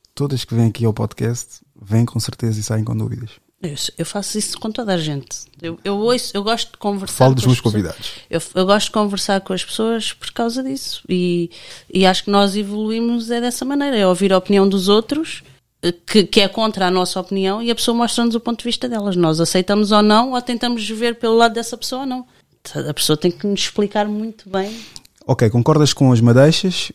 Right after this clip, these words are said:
Speaker 1: Concordas
Speaker 2: Não
Speaker 1: com o
Speaker 2: concordo,
Speaker 1: ci-,
Speaker 2: porque eu fiz
Speaker 1: cirurgião?
Speaker 2: mais cedo.
Speaker 1: Ok.
Speaker 2: Tudo o que está ali fiz mais cedo, acho que me antecipei.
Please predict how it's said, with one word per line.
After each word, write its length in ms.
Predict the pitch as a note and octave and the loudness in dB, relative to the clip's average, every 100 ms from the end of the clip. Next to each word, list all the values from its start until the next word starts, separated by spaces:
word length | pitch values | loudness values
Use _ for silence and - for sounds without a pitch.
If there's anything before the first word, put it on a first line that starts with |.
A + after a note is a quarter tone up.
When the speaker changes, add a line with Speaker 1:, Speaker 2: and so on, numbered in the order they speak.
| - | -2
Speaker 1:
Concordas 460 | A#2+ B2+ B2 A#2 | 2 4 4 4
Speaker 2:
Não 100 | A#2+ | 2
Speaker 1:
com 160 | A#2+ A#2 | 4 4
o 40 | |
Speaker 2:
concordo, 220 | A2+ C4 A#3 | 4 0 -2
Speaker 1:
ci-, 40 | |
Speaker 2:
porque 180 | - - | -8 -6
eu 40 | |
fiz 80 | A#2+ | -2
Speaker 1:
cirurgião? 260 | A2+ G2 A#2 | 0 2 2
Speaker 2:
mais 160 | C#3 | 2
cedo. 320 | A3+ G3 G3 G#3 _ - | -2 -10 -12 -18 _ -2
Speaker 1:
Ok. 320 | F#3 G#3 G3 | -2 0 -4
Speaker 2:
Tudo 200 | G2+ D#3+ | -4 -10
o 20 | D#3+ | -10
que 80 | |
está 100 | - E3 | -6 -4
ali 140 | F3 | -4
fiz 180 | - G3 | -8 -14
mais 200 | G#3 A3+ | -12 -8
cedo, 160 | G#3 E3+ | -6 -6
acho 220 | D#3 - | -8 -8
que 60 | F3+ | -6
me 80 | |
antecipei. 460 | F3 - A3 - F3 | -6 -8 -16 -16 -20